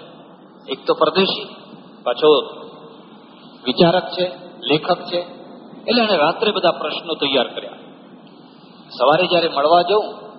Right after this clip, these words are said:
ત્યારે મારે આ બધા પ્રશ્નો બધાના વચ્ચે પૂછવા છે કે જેથી એ જવાબમાં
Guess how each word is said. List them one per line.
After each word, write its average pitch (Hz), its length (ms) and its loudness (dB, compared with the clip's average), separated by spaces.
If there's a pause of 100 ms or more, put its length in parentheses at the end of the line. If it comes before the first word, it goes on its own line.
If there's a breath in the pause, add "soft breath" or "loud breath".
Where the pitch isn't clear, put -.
(500)
ત્યારે 143 180 2
મારે 139 220 2
આ 139 80 4
બધા - 320 2
પ્રશ્નો 180 420 -4
બધાના 196 320 2
વચ્ચે 180 320 -2
પૂછવા 165 400 2
છે 170 140 -2
કે 156 80 -8
જેથી 165 400 -2
એ 143 120 -4
જવાબમાં 160 460 2